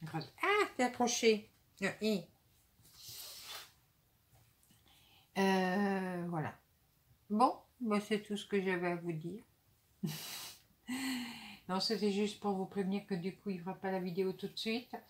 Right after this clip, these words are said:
Euh, Céline, si tu passes par là, bah, tu t'inquiètes pas. Mais bon, de toute façon, je te dirai sur Facebook. Euh, j'attends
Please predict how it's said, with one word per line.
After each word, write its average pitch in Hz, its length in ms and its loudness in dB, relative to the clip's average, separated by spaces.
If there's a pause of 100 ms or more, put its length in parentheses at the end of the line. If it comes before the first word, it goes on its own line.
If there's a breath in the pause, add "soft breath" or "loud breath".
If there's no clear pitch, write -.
(760 loud breath)
Euh, 185 1200 0
Céline, 220 460 2
si 208 140 -4
tu 190 80 -2
passes 196 220 0
par 196 180 2
là, 196 200 4
bah, 170 160 -2
tu 165 200 -10
t'inquiètes 170 380 -6
pas. 214 220 0
Mais 180 160 -2
bon, 165 160 -4
de 165 60 -6
toute 160 100 -12
façon, 180 280 -8
je - 80 -12
te - 100 -6
dirai 202 260 -4
sur 202 200 -6
Facebook. 214 460 -4 (1000 loud breath)
Euh, 180 340 0
j'attends 226 480 0